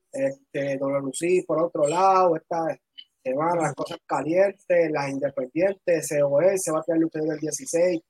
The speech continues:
I W A con Jacob Fatu, Richard Holiday, Chicano, mister B, mucha gente, el Golpe de Estado,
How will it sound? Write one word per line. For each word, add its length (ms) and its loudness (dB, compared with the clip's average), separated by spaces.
I 120 -4
W 440 2
A 320 6
con 180 -4
Jacob 400 -4
Fatu, 640 6
Richard 320 -6
Holiday, 720 4
Chicano, 760 -2
mister 440 -8
B, 360 -2
mucha 340 -8
gente, 240 -8
el 220 -8
Golpe 320 -6
de 100 -6
Estado, 880 -6